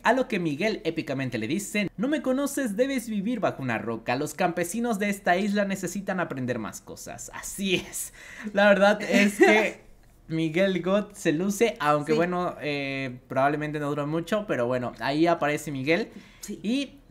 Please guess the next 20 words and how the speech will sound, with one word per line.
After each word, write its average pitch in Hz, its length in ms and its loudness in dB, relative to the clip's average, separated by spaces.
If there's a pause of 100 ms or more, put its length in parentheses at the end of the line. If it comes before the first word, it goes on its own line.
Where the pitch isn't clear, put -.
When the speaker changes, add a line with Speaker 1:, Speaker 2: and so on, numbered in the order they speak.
(180)
Speaker 1:
como 180 200 0
ya 208 100 6
lo 262 80 4
había 262 140 -2
mencionado, 226 680 0
a 156 100 4
ver, 139 280 0
de 165 140 0
primera 185 260 -2
instancia 226 580 -2
es 180 160 -4
uno 220 140 -6
de 202 100 -4
los 165 120 -4
hechiceros 185 560 -6
más 170 260 -4
poderosos 180 680 -2
que 147 120 -8
teníamos 156 540 -6
pendientes 143 680 -6